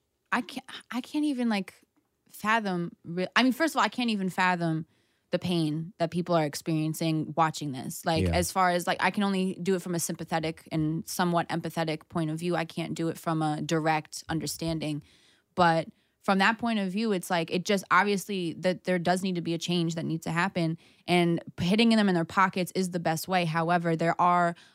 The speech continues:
Speaker 1: a lot of companies where the presidents or C E Os might be minorities themselves. Like, I know that the president, I think, of A B C, is, um,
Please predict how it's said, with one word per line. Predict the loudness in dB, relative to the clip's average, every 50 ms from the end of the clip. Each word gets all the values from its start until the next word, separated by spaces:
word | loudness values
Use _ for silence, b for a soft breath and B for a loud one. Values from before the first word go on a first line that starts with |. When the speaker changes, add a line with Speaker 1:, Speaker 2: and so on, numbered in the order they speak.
| b b
Speaker 1:
a | 2
lot | 4 4 4 4 4
of | 2 -2 -6 -6
companies | -4 -2 -2 0 0 0 0 2 2 2 2 2 0 0 -4 -8 _ _ _ _ _ _ _ -2
where | 2 4 4 6 4 4 2 0 0 0
the | -2 -2
presidents | -2 0 0 2 2 2 0 0 0 0 -2
or | -2
C | -4 -4 -4 -4 -2 0 2
E | 2
Os | 4 4 4 2 0 0 -2 -4 -4 0
might | 0 0 0 0
be | 0
minorities | 0 0 2 2 2 0 0 0 -2 -4 -4
themselves. | -4 -6 -4 0 0 2 2 2 0 -4 -8 -12 B B B B B 0
Like, | 2 4
I | 4
know | 4 4
that | 4
the | 2 0
president, | -2 0 0 2 2 2 0 0 0 0
I | 0
think, | 0 0 0 0 0
of | 0 0 0
A | -2 -2 0
B | -2 -2
C, | -4 -4 -2 -2 0 2 2 0 -2 -4 _ _ _ _ _ _ _ 2
is, | 4 4 4 4 2 0 -2 -4 -4 -2
um, | -2 0 0 -2 -2 -4 -6 -8